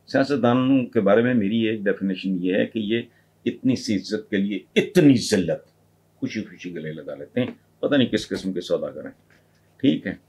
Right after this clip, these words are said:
तो साहब, अच्छा, अब साहबजादी का फोकस इमरान है, चूंकि इमरान ने पहली बार एक मोजा कर दिखाया है। मोजा क्या है? इन दोनों की मोनोपोली उसने तोड़ ताड़ के इनके हाथ में पकड़ा दी। ये छोटी बात है।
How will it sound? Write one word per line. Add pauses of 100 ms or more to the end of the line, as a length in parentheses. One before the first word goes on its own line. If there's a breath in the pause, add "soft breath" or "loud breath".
(500)
तो
साहब,
अच्छा,
अब
साहबजादी
का
फोकस
इमरान
है,
चूंकि
इमरान
ने
पहली
बार (420)
एक
मोजा
कर
दिखाया
है। (1040)
मोजा
क्या
है? (720)
इन
दोनों
की
मोनोपोली
उसने
तोड़
ताड़
के
इनके
हाथ
में
पकड़ा
दी। (1300)
ये
छोटी
बात
है।